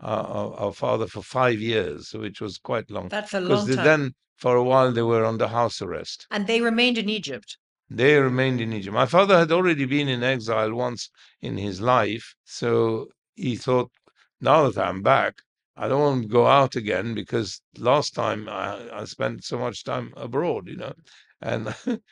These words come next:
Speaker 1: I might not survive that and, and might not come back at all." So he,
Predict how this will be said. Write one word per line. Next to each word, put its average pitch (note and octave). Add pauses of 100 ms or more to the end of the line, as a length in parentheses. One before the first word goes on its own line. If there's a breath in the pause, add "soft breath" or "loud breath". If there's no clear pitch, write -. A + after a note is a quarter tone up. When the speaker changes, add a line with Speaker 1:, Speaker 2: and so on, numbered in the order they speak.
(180)
Speaker 1:
I B2+
might C#3
not D3
survive D3
that B2
and, C3+
and A2+
might A#2+
not C#3
come C#3+
back D3
at C3+
all." D3 (300 soft breath)
So C#3+ (360)
he, C#3